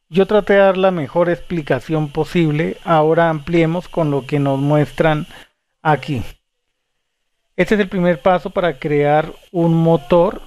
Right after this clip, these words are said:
sequel Alchemy. Eh, más tarde usaremos este engine en otros lugares de la aplicación. Aquí está ocurriendo. Em,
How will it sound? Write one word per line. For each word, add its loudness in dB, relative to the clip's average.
sequel 0
Alchemy. -4
Eh, 4
más 0
tarde 0
usaremos -2
este -4
engine -2
en 0
otros 0
lugares 2
de 2
la 4
aplicación. -6
Aquí -14
está -2
ocurriendo. -4
Em, 2